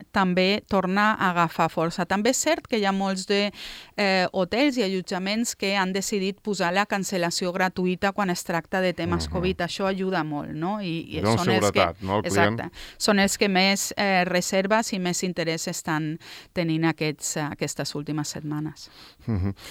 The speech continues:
Speaker 2: Baròmetre turístic, em, resultats del baròmetre turístic, què en destacaria?
Speaker 1: Bueno, jo destacaria, eh,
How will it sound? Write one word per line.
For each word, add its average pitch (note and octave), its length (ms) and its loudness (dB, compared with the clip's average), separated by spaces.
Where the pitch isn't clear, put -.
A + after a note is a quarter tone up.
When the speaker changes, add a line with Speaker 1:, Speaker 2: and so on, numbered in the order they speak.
Speaker 2:
Baròmetre B2+ 400 6
turístic, B2 680 2
em, F#2 600 4
resultats F#2+ 500 2
del A#2 80 6
baròmetre G#2 360 4
turístic, G2 440 -2
què G#2 60 -2
en G2+ 80 2
destacaria? F#2 600 2
Speaker 1:
Bueno, A#3+ 160 0
jo A#3+ 140 6
destacaria, C#4+ 920 6
eh, G3 560 4